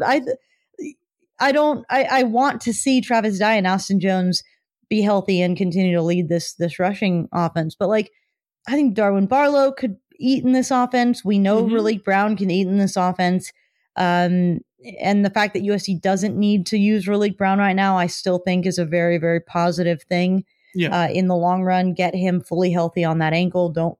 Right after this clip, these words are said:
Speaker 1: stretch him too far. He's gonna potentially become very important for U S C in the second half of the season when you really need a game breaker with his kind of speed. But, like, I, I just, I, I can't, I can't say anything.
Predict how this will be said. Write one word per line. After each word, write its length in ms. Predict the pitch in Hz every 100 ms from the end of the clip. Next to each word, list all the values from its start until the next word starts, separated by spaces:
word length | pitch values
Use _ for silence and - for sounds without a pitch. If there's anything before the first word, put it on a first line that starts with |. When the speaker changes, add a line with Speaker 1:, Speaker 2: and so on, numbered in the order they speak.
| -
Speaker 1:
stretch 380 | - 185 180
him 240 | 196 185 175
too 160 | -
far. 320 | 185 180 175 - _ _
He's 280 | - 208 -
gonna 240 | 190 180 -
potentially 420 | - 185 170 180
become 260 | 160 175 160
very 240 | 170 170
important 380 | 160 160 151 -
for 80 | 170
U 120 | 156
S 120 | 156
C 240 | - 156 - _ _
in 100 | -
the 60 | 175
second 340 | - 175 175
half 260 | 175 156 156
of 60 | 160
the 80 |
season 380 | 156 160 151 156
when 140 | 151 156
you 100 | 160
really 240 | 170 156
need 140 | 156
a 40 | 147
game 240 | 170 170
breaker 440 | 170 156 151 151 - _ _ -
with 160 | 185
his 180 | 185 160
kind 200 | - 147
of 60 | 147
speed. 380 | - 202 180 151
But, 180 | 165
like, 260 | 165 175 170 _ _ _ _ _ _
I, 160 | - 254 -
I 100 | 214
just, 280 | 254 - -
I, 120 | 139 -
I 120 | 233 240
can't, 340 | 254 277 247
I 100 | 220
can't 300 | 220 294 294
say 500 | - 262 247 240 220 -
anything. 640 | 220 220 208 208 202 196